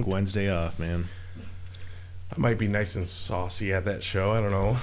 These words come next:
Speaker 1: <laughs> We'll see what happens, but I'm sure there's gonna be a lot of our good friends there. That'll
Speaker 2: Mm-hmm.
Speaker 1: be cool, you know. Um, just depending on, like, what their, uh, tastes are or whatever. But he's doing, uh,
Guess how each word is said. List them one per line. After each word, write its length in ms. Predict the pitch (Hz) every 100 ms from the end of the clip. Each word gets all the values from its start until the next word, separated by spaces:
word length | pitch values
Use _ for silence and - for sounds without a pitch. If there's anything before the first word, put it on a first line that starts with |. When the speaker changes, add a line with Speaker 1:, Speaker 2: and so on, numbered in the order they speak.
| -
Speaker 1:
<laughs> 160 | -
We'll 120 | 101 95
see 240 | - 110
what 140 | 101
happens, 520 | 95 107 110 120 110 110
but 240 | 107 107 - -
I'm 120 | 135
sure 180 | 135 156
there's 220 | 135 120
gonna 120 | 127
be 100 | 113
a 60 | 110
lot 160 | 107 104
of 80 |
our 100 | 98
good 220 | 98 98 90
friends 280 | 98 92
there. 220 | 95 92 92 - - - -
That'll 160 | 110 107
Speaker 2:
Mm-hmm. 80 | 123
Speaker 1:
be 60 |
cool, 180 | 113 95 - - - - -
you 60 | 90
know. 100 | 90 - - - - - - - - - - -
Um, 360 | 85 85 85 85 - - - - - - - - -
just 200 | - 104 -
depending 400 | - 98 95 95
on, 220 | 92 92
like, 200 | 85 85 - - - - - - - - - - - -
what 160 | - 101
their, 260 | 92 85 85
uh, 200 | 85 82 -
tastes 360 | 117 107 -
are 240 | 87 82 104 - - - - -
or 100 | 87
whatever. 360 | 87 87 101 110 -
But 180 | - 85 - - - - -
he's 140 | 117
doing, 260 | 117 180 151
uh, 380 | 110 95 90